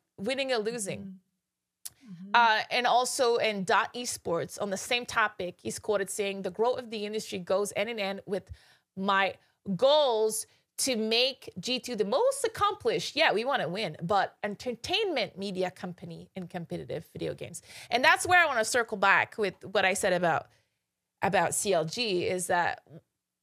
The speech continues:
Speaker 1: one of the problem is that as soon as you start losing, C L G started losing in twenty twenty in League of Legends, although we've had a tremendous,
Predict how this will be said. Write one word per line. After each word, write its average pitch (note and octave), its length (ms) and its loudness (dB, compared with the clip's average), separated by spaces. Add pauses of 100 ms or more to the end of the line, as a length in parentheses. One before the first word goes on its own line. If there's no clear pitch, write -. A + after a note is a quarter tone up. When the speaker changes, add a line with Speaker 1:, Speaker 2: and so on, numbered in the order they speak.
(160)
Speaker 1:
one A3 180 2
of F#3+ 100 0
the E3+ 80 0
problem G#3 680 0
is F3 160 -4
that D#3+ 120 2
as F#3 60 -8
soon A3 220 -2
as F#3+ 120 -4
you F3 60 -8
start - 300 -2
losing, G#3 680 -4 (140)
C - 140 -6
L E3+ 100 0
G F3+ 140 -4
started E3+ 320 0
losing A#3+ 380 -2
in D#3+ 100 -8
twenty D#3+ 240 -6
twenty D3+ 400 -6
in E3+ 100 -4
League E3 160 -4
of E3 120 -2
Legends, E3+ 380 -2
although G3 260 0
we've F3+ 180 -4
had F#3 180 -2
a G#3 60 -6
tremendous, D4+ 1000 -2